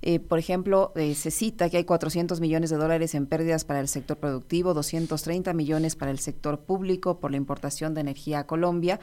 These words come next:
que, eh, se cobró por parte de Colombia sesenta centavos por el kilovatio hora al Ecuador, cuando en nuestro país costaba nueve centavos el kilovatio hora, etcétera. Eh, responsabilidades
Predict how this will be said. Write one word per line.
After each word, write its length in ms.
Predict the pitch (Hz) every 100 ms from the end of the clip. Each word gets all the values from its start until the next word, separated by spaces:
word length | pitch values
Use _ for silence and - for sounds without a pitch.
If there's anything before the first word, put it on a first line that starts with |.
| - - - -
que, 340 | 165 165 165
eh, 320 | 156 156 147 139
se 260 | - 143
cobró 440 | - 143 160 208 196 - -
por 120 | 139
parte 280 | 165 151 165
de 60 |
Colombia 380 | 156 165 165 165
sesenta 460 | 160 143 170 170 170
centavos 640 | 151 143 143 170 165 156
por 140 | 151 139
el 100 | -
kilovatio 440 | 143 147 147 151
hora 140 | 143
al 80 | 143
Ecuador, 460 | 139 - 147 170 185
cuando 220 | 156 143
en 120 | 139
nuestro 240 | 147 151 147
país 300 | 156 160 -
costaba 320 | 143 147 143
nueve 240 | 160 170
centavos 560 | 160 135 147 147 147 139
el 100 | 123
kilovatio 420 | 135 131 131 156
hora, 140 | 160
etcétera. 460 | 156 - 147 156 170 - - - - -
Eh, 520 | - 165 151 147 - - -
responsabilidades 1000 | 180 180 190 180 185 180 214 233 226